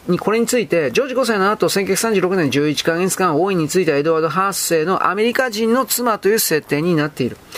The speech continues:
王と彼女の関係は国家的なスキャンダルを起こしまして、彼女の二回の離婚歴のために王は退位を余儀なくされている。二人はフランスに移動した。移り住んだ。元国王は死ぬと、彼女は死ぬまで隠遁生活を送ったとされています。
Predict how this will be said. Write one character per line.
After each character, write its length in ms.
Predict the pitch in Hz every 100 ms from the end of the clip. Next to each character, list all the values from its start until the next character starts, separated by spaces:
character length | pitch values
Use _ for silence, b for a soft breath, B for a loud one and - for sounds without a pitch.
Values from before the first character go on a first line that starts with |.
| B B B
王 160 | 170 233
と 100 | 240
彼 220 | 233 240
女 140 | 208
の 100 | 214
関 180 | 202 202
係 100 | 202
は 80 | 208
国 140 | 175
家 100 | 185
的 100 | 185
な 80 | 202
ス 80 | 190
キ 80 | 220
ャ 80 | 220
ン 20 |
ダ 60 |
ル 80 | 185
を 20 |
起 40 | 175
こ 80 | 175
し 80 |
ま 80 | 185
し 40 | 165
て、 60 |
彼 200 | 160 175
女 120 | 151
の 60 | 143
二 160 | 139 147
回 200 | 214 233
の 80 |
離 140 | 170 160
婚 120 | 196
歴 140 | 180
の 120 | 151 151
た 100 | 185
め 60 |
に 60 | 143
王 140 | 135
は 140 | 175 156
退 220 | 185 190
位 100 | 170
を 60 |
余 200 | 180 165
儀 80 | 185
な 140 | 165 170
く 40 |
さ 140 | -
れ 80 | 135
て 80 | 131
い 80 | 131
る。 80 | 120 B B B B
二 180 | - -
人 100 | 277
は 80 | 269
フ 80 | 190
ラ 100 | 226
ン 60 | 226
ス 120 | 240
に 200 | 262 165
移 40 |
動 160 | 143 135
し 100 | -
た。 180 | 131 -
移 160 | 160
り 80 | 170
住 140 | 151 139
ん 20 |
だ。 120 | 113 - B B
元 260 | - 240 262
国 160 | 233 208
王 240 | 247 247
は 80 | 220
死 220 | - 208
ぬ 80 | 208
と、 200 | 269 269
彼 220 | 190 180
女 80 | 147
は 80 | 135
死 160 | -
ぬ 100 | 143
ま 140 | 165 214
で 160 | -
隠 180 | 175 170
遁 240 | 151 160
生 200 | 160 175 170
活 240 | 147 -
を 80 | 180
送 140 | 143
っ 20 |
た 160 | - 170
と 100 | 185
さ 120 | 156
れ 80 | 135
て 80 | 123
い 60 |
ま 100 | 120
す。 160 | 117 -